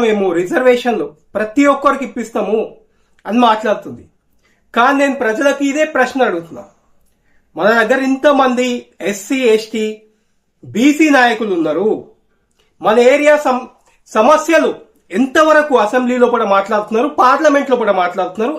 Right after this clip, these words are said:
ఎంతవరకు బడ్జెట్ తీసుకొని వస్తున్నారు, డెవలప్‌మెంట్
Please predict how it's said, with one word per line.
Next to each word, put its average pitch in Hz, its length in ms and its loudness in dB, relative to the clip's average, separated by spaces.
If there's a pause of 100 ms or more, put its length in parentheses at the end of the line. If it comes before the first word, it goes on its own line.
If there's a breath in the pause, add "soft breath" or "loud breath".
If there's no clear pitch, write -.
(160)
ఎంతవరకు 294 560 2
బడ్జెట్ 220 360 0
తీసుకొని 233 320 -4
వస్తున్నారు, 196 420 -4 (1000)
డెవలప్‌మెంట్ 254 640 2